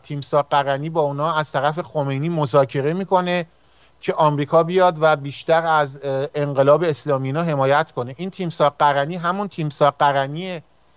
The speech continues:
که در اینجا پدر آقای محمد امینی، جاعل تاریخ،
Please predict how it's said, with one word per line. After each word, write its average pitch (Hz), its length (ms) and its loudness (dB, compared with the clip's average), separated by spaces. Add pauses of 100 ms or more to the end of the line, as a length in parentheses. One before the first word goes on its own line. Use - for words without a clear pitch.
(240)
که 156 120 -8
در 143 200 4
اینجا 143 460 0
پدر 156 400 2
آقای 160 280 2
محمد 139 500 -4
امینی، 143 560 -6
جاعل 147 560 2
تاریخ، 151 580 0